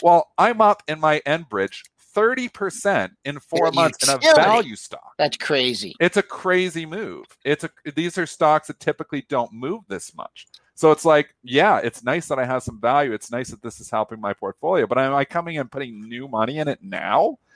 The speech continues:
Speaker 1: after it just run thirty percent, after a company with very little growth? You know, people are just been flying into this this year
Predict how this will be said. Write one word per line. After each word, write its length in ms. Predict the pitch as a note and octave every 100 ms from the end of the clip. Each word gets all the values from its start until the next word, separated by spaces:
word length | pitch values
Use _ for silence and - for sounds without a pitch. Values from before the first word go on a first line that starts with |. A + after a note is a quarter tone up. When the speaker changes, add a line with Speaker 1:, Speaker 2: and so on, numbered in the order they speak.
| -
Speaker 1:
after 280 | C3 C#3 C#3+
it 80 | C3+
just 220 | D3+ D3
run 280 | C3 C#3 C3+
thirty 300 | - C3+ C#3
percent, 300 | C#3+ B2+ C#3+
after 220 | E3 F3+
a 60 | -
company 340 | F#3 F#3 C#3
with 220 | B2+ A#2+
very 300 | - C3 D#3+
little 260 | D#3 C#3+ B2+
growth? 580 | - G#2 C#3+ C#3 - - _ _ _ _
You 100 | -
know, 220 | B2+ A#2 A#2+
people 300 | - E3+ E3
are 100 | D3
just 360 | D3 C#3 - _ _ _
been 140 | C3 C3
flying 500 | - C#3 D3 D3 C3+
into 200 | D#3 G#3
this 220 | A#2+ -
this 280 | B2+ A2+ -
year 400 | D#3+ D3+ G#2+